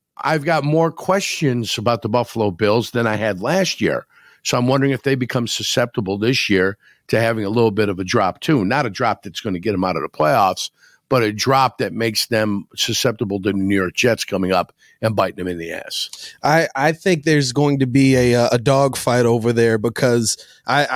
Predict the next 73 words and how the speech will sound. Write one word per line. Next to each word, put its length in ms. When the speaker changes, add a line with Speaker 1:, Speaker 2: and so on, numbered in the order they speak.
Speaker 2:
I 40
don't 120
<laughs> 360
I 80
just 300
look 140
at 60
the 140
<laughs> 0
A 60
F 100
C 240
now 180
and 120
I'm 80
just 200
like, 260
"I'm 300
glad 280
I'm 160
over 220
here. 140
I'm 140
Speaker 1:
Right. 80
Speaker 2:
glad 240
the 80
team 260
we 80
Speaker 1:
Yeah. 100
Speaker 2:
care 200
about 380
is 140
Speaker 1:
Well, 160
the, 60
Speaker 2:
over 120
Speaker 1:
the 60
Speaker 2:
here." 100
Speaker 1:
quality 260
of 60
quarterbacks 560
are 40
certainly 360
in 80
the 80
A 120
F 80
C. 180
Speaker 2:
Oh, 180
uh, 80
ten 200
times 280
better. 260
Speaker 1:
Yeah. 320
Speaker 2:
Ten 160
Speaker 1:
The 120
Speaker 2:
times 80
Speaker 1:
quality 340
Speaker 2:
better. 160
Speaker 1:
of 60
quarterbacking 320
is 100
over 200
there. 160
You 180
make 200
the 80
Pro 220
Bowl 240
over 200
there, 200
you're 160
doing 300
something. 380